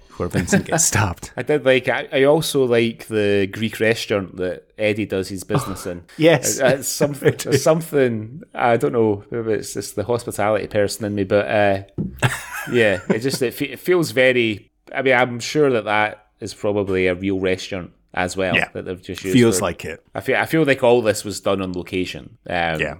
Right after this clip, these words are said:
Speaker 2: because they, uh, Emma Thompson told a story about, um, when they are filming on the boat. As we watched it, I watched her on Wogan, and she tells a story of when her and Robbie Coltrane were doing the kinda two-hander scene on the boat in Buckie Harbour,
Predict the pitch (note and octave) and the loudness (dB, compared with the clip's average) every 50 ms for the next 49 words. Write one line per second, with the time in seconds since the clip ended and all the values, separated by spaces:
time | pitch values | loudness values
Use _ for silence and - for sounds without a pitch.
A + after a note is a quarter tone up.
0 | - _ - G#2+ G#2+ G2 A2+ G#2 - - A#2 G#2+ G#2 G2+ G2 - G2 G#2+ A2 G2+ | -12 _ -4 -4 -2 -2 -2 -2 -2 0 2 2 2 2 0 -2 -6 -4 0 2
1 | G2 F#2+ F#2 F#2+ F#2+ - _ - A2 G#2+ G#2+ G#2 G2 - - G2+ G2 G2 - - | 2 2 2 0 -4 -10 _ 0 2 2 2 2 0 0 2 2 2 0 -2 -4
2 | G2 F#2+ F#2 F2 E2 - - - G2+ F#2+ F2+ E2+ - - G#2 G2 G2 F2+ F2+ F2+ | -4 -4 -4 -6 -8 -8 -4 -2 0 0 0 0 0 0 0 2 2 2 2 2
3 | F2 E2+ F#2 F2 F2 F2+ - F2+ F2 F2 F2 F2 E2 E2 E2 - - F#2 F#2 F#2 | 0 0 0 0 0 0 0 0 0 0 0 -2 -4 -10 -12 -12 -10 -8 -6 -4
4 | F#2 F#2 F2+ E2+ - - G2+ G2 F2+ F2 E2+ F2 F2 F2 F2 G2 F#2+ F#2 F2 - | -2 -2 -2 -2 -2 -2 -2 -2 -2 -2 -4 -4 -4 -4 0 2 2 2 2 0
5 | - - - F#2 F2+ F#2 - - G2+ F#2+ G#2 A2 G2 - - G2 F#2 G#2+ G#2+ A2+ | -4 -6 -4 -2 -2 -2 -2 -2 0 2 2 2 2 2 0 -2 0 2 2 2
6 | A2 F#2+ - - G#2 G2+ F#2+ F#2 - G2+ G2+ G#2+ G#2+ G#2 A2 B2 C3+ C#3 B2+ A#2 | 2 0 0 -2 -2 -2 -2 -2 -4 -4 -6 -6 -6 -2 2 4 4 4 4 2
7 | G2 G2 G2+ - _ _ - G2 F#2 F#2 - - G2+ - - G#2 G#2 G2 G2 - | 0 0 -4 -8 _ _ -4 -4 -4 -4 -6 -8 -6 -2 0 0 0 0 -2 -2
8 | - G#2+ G2+ G2 F#2+ F#2+ F2+ F2 F2 F#2+ F2 F2 G2 F#2+ F#2+ G2 F#2 F#2 F2+ E2+ | 0 2 2 4 4 2 2 0 -2 -4 -4 -2 -2 0 0 0 0 -2 -4 -6
9 | - G#2+ G2+ F#2+ F2 F#2 - - F2+ - - G#2 G2+ G2+ F#2+ F#2+ F#2 E2 - F#2+ | -6 -4 -2 -2 -2 -2 -4 -6 -6 -2 2 2 4 4 2 0 -2 -2 0 0
10 | F#2 F2+ F2+ E2+ - - G2 F#2 F2+ - G#2+ G2 G2 G2 G2+ G2+ F#2+ F#2+ F2 - | 0 0 -2 -6 -6 -6 -6 -6 -4 -2 -2 0 2 2 2 2 0 0 -2 -2
11 | - G#2 F#2+ F2+ F2 E2+ E2+ G2 F#2+ G2 G2 - G2 F#2 G2 F2+ - - F2+ F2+ | -4 -4 -4 -4 -4 -4 0 2 2 2 2 0 -4 -4 -4 -4 -4 -4 -2 0
12 | F2+ F#2 F#2+ F#2+ - - - - - | 2 2 2 2 0 -2 -6 -6 -8